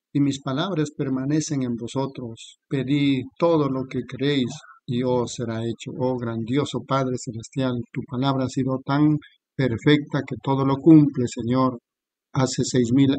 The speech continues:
años tú estabas en la cena con Adán. Cada dos mil años han sucedido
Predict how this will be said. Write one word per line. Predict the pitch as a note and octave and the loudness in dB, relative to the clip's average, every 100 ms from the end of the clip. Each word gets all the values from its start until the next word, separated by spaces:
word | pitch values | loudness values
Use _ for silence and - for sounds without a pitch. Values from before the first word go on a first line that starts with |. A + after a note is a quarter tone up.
| - | 2
años | D#3+ D3+ B2+ A#2+ A#2 - _ _ _ - | 4 6 6 2 -2 -8 _ _ _ 2
tú | C#3 | 4
estabas | B2 - C3 C3 B2 | 2 2 4 4 4
en | A#2+ | 0
la | A2+ | -2
cena | - C3 B2+ B2 | 0 2 2 -2
con | A#2+ A2 | -4 -4
Adán. | A2 B2 B2+ A#2+ A#2+ - | -2 0 0 -2 -6 -8
Cada | - B2+ B2+ | -4 0 0
dos | A#2+ A#2+ | 0 2
mil | B2 C#3 | 2 2
años | C#3 C#3 C3 | 4 4 2
han | A#2+ | -2
sucedido | A2+ A#2+ G#2+ B2 C3 C3+ | -6 -8 -6 -2 0 0